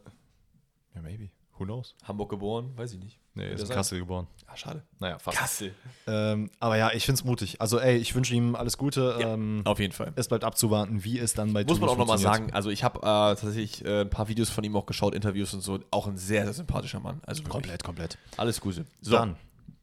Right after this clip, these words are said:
Speaker 1: zweite Bundesliga.
Speaker 2: Yes, sir.
Speaker 1: Wir haben uns wieder, äh, die, ja, wahrscheinlich
Speaker 2: Die
Speaker 1: nicht
Speaker 2: Crème
Speaker 1: die
Speaker 2: de la
Speaker 1: Kra-,
Speaker 2: Crème.
Speaker 1: wir haben uns wahrscheinlich nicht die Crème de la Crème rausgesucht,
Speaker 2: Und
Speaker 1: aber
Speaker 2: Hertha.
Speaker 1: zumindest, und Hertha, äh, für uns persönlich rausgesucht. Wir haben nämlich drei Spiele für euch im Petto. Einmal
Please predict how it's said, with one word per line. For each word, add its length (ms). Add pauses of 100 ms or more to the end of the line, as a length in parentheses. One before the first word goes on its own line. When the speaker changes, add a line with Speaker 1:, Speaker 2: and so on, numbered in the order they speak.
(360)
Speaker 1:
zweite 220
Bundesliga. 480
Speaker 2:
Yes, 120
sir. 300
Speaker 1:
Wir 160
haben 160
uns 200
wieder, 960
äh, 60
die, 540 (320)
ja, 140
wahrscheinlich 280
Speaker 2:
Die 60
Speaker 1:
nicht 80
Speaker 2:
Crème 80
Speaker 1:
die 60
Speaker 2:
de 80
la 80
Speaker 1:
Kra-, 260
Speaker 2:
Crème. 40 (220)
Speaker 1:
wir 100
haben 100
uns 100
wahrscheinlich 320
nicht 120
die 80
Crème 200
de 100
la 100
Crème 280
rausgesucht, 420
Speaker 2:
Und 60
Speaker 1:
aber 100
Speaker 2:
Hertha. 160
Speaker 1:
zumindest, 460 (140)
und 200
Hertha, 300
äh, 240
für 160
uns 200
persönlich 400
rausgesucht. 380 (280)
Wir 280
haben 220
nämlich 360
drei 460
Spiele 340
für 140
euch 160
im 60
Petto. 240
Einmal 440